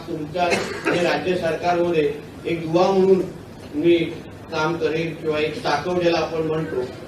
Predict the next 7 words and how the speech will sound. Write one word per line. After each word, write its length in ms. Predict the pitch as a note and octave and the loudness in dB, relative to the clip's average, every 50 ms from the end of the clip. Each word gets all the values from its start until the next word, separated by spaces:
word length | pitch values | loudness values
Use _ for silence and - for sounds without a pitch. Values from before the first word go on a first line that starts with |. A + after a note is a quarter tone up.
| - - - - | -14 -12 -6 -2
की 60 | D#3 | 0
आपण 440 | D3 - - - E3+ E3+ F3 F3 E3+ E3 E3 - - - | 0 0 0 0 0 0 2 2 2 0 -2 -6 -10 -8
आपल्या 340 | - F3 - D#3+ E3+ E3 D#3+ | -8 -8 -4 -2 0 0 2
ज्या 180 | E3 D#3+ D#3 | 2 2 2
ज्या 140 | D#3+ F#3 F3+ | 4 4 2
अपेक्षा 440 | F3 - F3+ F3 F3 F3 - F#3+ F3+ | 2 2 0 -2 -2 -2 0 2 2
असतील 380 | E3+ - - - F#3 F#3 F#3 | 2 2 2 4 4 4 4